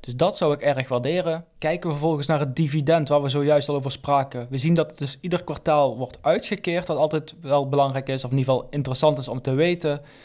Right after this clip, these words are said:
dat het in euro's gebeurt en dat het op jaarbasis zo'n één komma zes procent,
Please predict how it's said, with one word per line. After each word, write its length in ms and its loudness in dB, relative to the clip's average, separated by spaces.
dat 140 -12
het 160 -8
in 240 -4
euro's 420 2
gebeurt 540 -2
en 80 -4
dat 100 2
het 80 -8
op 120 -6
jaarbasis 720 2
zo'n 200 -4
één 220 -2
komma 280 0
zes 340 2
procent, 580 -2